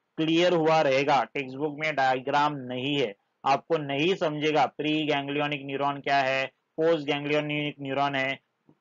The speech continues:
ये diagram देखने के बाद ही आपको ये समझ में आएगा। तो ऐसे ही interesting lecture with proper diagram, proper description और explanation, तो ये तीनों रहेगा तभी समझेगा ना।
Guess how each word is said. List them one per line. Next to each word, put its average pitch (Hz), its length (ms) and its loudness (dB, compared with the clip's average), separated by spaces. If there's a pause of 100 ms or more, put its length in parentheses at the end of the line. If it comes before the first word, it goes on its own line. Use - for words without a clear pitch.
(100)
ये 190 200 2
diagram 151 520 2
देखने 165 600 -2
के 262 200 -2
बाद 180 320 2
ही 233 100 0
आपको 185 300 0
ये 185 120 4
समझ 147 300 -2
में 147 100 0
आएगा। 120 340 0 (760)
तो 180 60 2
ऐसे 139 520 0
ही 214 60 0
interesting 185 920 -4
lecture 175 840 0 (300)
with 160 600 -2
proper 175 420 2
diagram, 156 880 4 (280)
proper 151 420 2
description 165 920 -4
और 269 140 2
explanation, 143 600 -4 (800)
तो 151 80 -4
ये 156 160 0
तीनों 170 280 -2
रहेगा 180 260 4
तभी 175 260 2
समझेगा 180 420 2
ना। 233 180 0